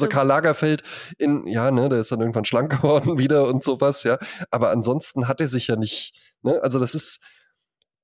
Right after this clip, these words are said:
Speaker 2: der, der wurde ja jetzt nicht so gesehen, so, „Oh, jetzt sieht man aber auch, dass der fünf Jahre älter ist“ oder sowas.
Speaker 1: Mhm, mhm.
Speaker 2: Interessantes Phänomen,
Speaker 1: Und
Speaker 2: ja.
Speaker 1: gerade wo wir von älteren Herrschaften sprechen, an diesem Wochenende war die Grammy-Verleihung.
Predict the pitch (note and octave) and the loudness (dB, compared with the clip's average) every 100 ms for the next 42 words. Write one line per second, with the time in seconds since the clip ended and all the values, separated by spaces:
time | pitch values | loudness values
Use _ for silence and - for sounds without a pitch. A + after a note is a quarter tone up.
0 | - C3+ - C#3 A#2+ F#3+ E3 B2+ B2 D3+ | -4 -2 0 -2 0 2 2 2 0 -2
1 | - B2+ A#2+ C3 B2+ A#2+ E3 C3 G2+ G2+ | -4 -4 -2 0 0 0 2 0 0 -2
2 | A#2+ - D3+ D#3+ C#3 - C3+ C3 - A2+ | -2 -2 -2 0 2 0 0 -2 -4 -4
3 | - C3+ - A2+ B2 B2 G2 C3+ C3+ F#2 | -4 -4 0 0 2 0 0 0 0 -2
4 | G2 - - - G2 G2 G2 F#2 F#2 - | -2 -2 -4 -8 -6 -4 -4 -4 -2 -2
5 | - B3+ B3 A#3+ B3+ A#3+ A3+ A#3+ D3 D3+ | -2 2 4 4 2 0 0 0 0 0
6 | D#3+ D#3+ D3 C#3 A2 G2 G#3 - B3+ B3+ | -2 -2 -2 -2 -4 -4 -6 -2 -2 0
7 | C4 B3+ B3 A#3+ G#3+ B3+ A#3+ A3+ G#3+ D4 | -2 -2 -2 -2 -2 -2 -2 -2 -2 -4
8 | C4+ B3 A#3 - - B3 - B3 C4 A3 | -6 -8 -6 -6 -6 -6 -2 -2 -2 -4
9 | A3+ A3+ A3+ G#3+ A3 A3+ A3+ A3 A3 G#3+ | -4 -2 -2 -2 -4 -4 -2 -2 -2 -4
10 | G#3 G3 G3+ G#3 G3+ B3 A#3+ G3 E3+ D#3+ | -4 -4 -4 -2 0 0 -2 -6 -6 -4
11 | F3+ A#3 | -4 -6